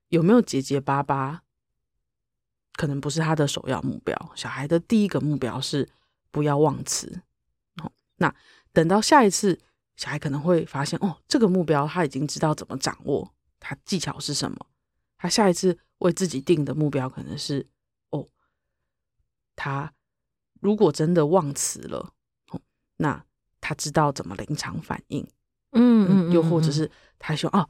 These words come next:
Speaker 1: 我的，的肢体语言可以更自在。哦，那个才叫做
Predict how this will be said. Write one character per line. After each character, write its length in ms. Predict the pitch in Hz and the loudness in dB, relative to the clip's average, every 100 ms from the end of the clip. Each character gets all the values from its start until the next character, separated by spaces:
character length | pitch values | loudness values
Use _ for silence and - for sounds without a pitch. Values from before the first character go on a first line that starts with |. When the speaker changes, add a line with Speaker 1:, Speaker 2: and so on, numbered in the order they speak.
| _ | _
Speaker 1:
我 160 | - 160 | -8 -6
的， 420 | 147 139 - - - _ - | -4 -4 -6 -10 -12 _ -6
的 220 | 123 104 | -4 -2
肢 160 | - | 0
体 140 | 262 196 | 4 2
语 80 | - | 0
言 200 | 65 147 | -8 -8
可 120 | 151 | -6
以 60 | 131 | -2
更 240 | - 151 | 0 0
自 220 | 139 113 | -2 -10
在。 280 | - - 170 - _ _ _ _ _ _ | -4 -4 -4 -14 _ _ _ _ _ _
哦， 100 | - - _ | -20 -20 _
那 80 | 269 | 6
个 40 | |
才 140 | 190 139 | 6 4
叫 160 | 151 | 0
做 240 | 151 165 | 4 4